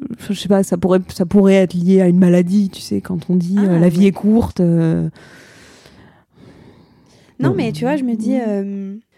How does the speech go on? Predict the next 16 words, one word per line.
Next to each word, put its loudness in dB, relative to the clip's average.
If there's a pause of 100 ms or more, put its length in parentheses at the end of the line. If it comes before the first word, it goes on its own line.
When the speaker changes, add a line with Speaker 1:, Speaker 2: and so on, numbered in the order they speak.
(140)
Speaker 2:
plutôt -6
que -8
les -6
paroles -6
ou -10
quoi, -10 (600)
no-, -4
le -6
temps, -6
c'est -10
tout -14
ce -16
qu'on -10
a, -12 (880)
en -6
vrai, -12